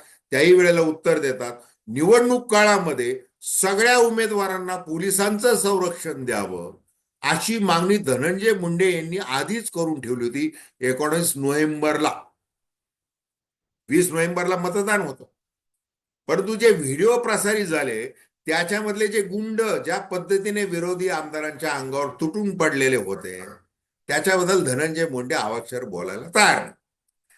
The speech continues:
सांगायचं तात्पर्य असं आहे की अख्खं पोलीस दल जे आहे फक्त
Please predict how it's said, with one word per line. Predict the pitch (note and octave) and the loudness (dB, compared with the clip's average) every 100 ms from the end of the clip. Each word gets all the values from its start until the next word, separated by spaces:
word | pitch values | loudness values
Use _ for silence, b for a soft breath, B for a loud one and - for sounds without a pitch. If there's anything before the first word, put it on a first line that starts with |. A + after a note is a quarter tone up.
| _ | _
सांगायचं | - E3 G3+ A#3+ B3 A#3+ | 0 4 6 6 6 4
तात्पर्य | G#3+ F#3+ G3 E3+ C#3+ | 4 2 2 2 2
असं | G#2 - | -2 -8
आहे | E2 _ _ _ _ _ E3+ | -20 _ _ _ _ _ -2
की | A3 | 0
अख्खं | D#3 C#3 - G#3 B3 | 0 -4 -6 -2 -2
पोलीस | - D#3 F3 G#3 A3 D3 | 0 -2 -2 -2 -2 -4
दल | C3 A#3 B3+ | 2 4 4
जे | G3+ F3+ | 4 2
आहे | A2+ F#2 - _ _ _ _ _ _ _ _ - | 2 -4 -16 _ _ _ _ _ _ _ _ -6
फक्त | F3 E3+ | -4 -2